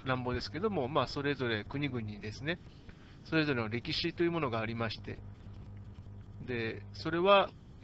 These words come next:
現代の私たちが学んでいる歴史だけではなく、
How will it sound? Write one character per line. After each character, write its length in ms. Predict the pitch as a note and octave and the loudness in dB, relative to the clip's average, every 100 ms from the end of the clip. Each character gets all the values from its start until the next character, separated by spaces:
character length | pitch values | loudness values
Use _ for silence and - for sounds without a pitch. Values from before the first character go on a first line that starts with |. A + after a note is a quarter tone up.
| - | 2
現 300 | G3 G3 C#3+ | 4 4 4
代 180 | A#2+ A2+ | 4 4
の 100 | A#2+ | 0
私 280 | B2+ D#3 | 0 -2
た 120 | - C#3 | -2 -4
ち 180 | D#3+ | -2
が 260 | A3 A#3+ - - C3 | -2 0 -2 -4 0
学 220 | C#3 C3+ | 4 6
ん 80 | C3+ | 4
で 80 | C3 | 2
い 60 | |
る 100 | B2 | 2
歴 260 | B2 B2+ C#3 | 0 0 -2
史 280 | - C#3 A#2+ | -2 0 2
だ 100 | B2 | 4
け 140 | F3+ | 4
で 100 | D3+ | 4
は 100 | B2 | 4
な 140 | B2+ D3 | 6 4
く、 220 | - | 2